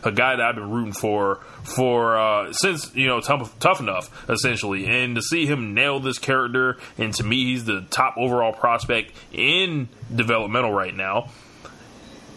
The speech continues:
To, to put him in there with Aleister Black, a guy that's such a veteran, and for him to take that responsibility to take this young dude and make him, that will forever be on Aleister Black's record. But I'm gonna go with Gargano and Almas here.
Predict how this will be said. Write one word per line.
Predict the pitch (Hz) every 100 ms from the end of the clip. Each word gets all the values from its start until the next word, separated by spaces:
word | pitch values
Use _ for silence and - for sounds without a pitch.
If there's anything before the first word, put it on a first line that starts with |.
| - -
To, |
to | 151 - 135
put | 117 196
him | 190 131
in | 156 151
there | 139 117
with | 107
Aleister | 123 131 123 110
Black, | 113 117 104 117 -
a |
guy | 101 127 127
that's | 110
such | - 143
a | 117
veteran, | 104 120 - 101 101
and | 107 104 101
for | - 104
him | 127 175 147
to | 120
take | - 143
that | 123
responsibility | 107 101 117 107 104 113 107 104
to | 104
take | 143 151
this | 131 110
young | 110 117 110
dude | 107 107 101 - -
and | 110 95 98
make | 151 -
him, | 110 104 101 -
that | 123 156
will | 117
forever | - 98 - 147 135
be | 127 120
on | 113 110
Aleister | 113 110 110
Black's | 101 107 101
record. | 98 107 98 - - - - - - -
But | 185 - - - - - - - - -
I'm | 135 151
gonna | 175
go | 165 147
with | 131
Gargano | 131 123 123 113
and | 104
Almas | 101 98 95
here. | 98 90